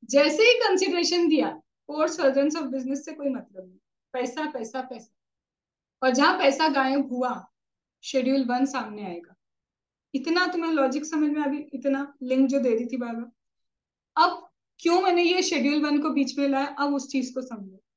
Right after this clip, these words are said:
जैसे ही तुम्हारा consideration गायब होगा,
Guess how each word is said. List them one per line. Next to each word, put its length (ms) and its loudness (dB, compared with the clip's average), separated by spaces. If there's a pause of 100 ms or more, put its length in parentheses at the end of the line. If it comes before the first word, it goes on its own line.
(800)
जैसे 420 -2
ही 220 0
तुम्हारा 300 0
consideration 720 0
गायब 340 -10
होगा, 220 -20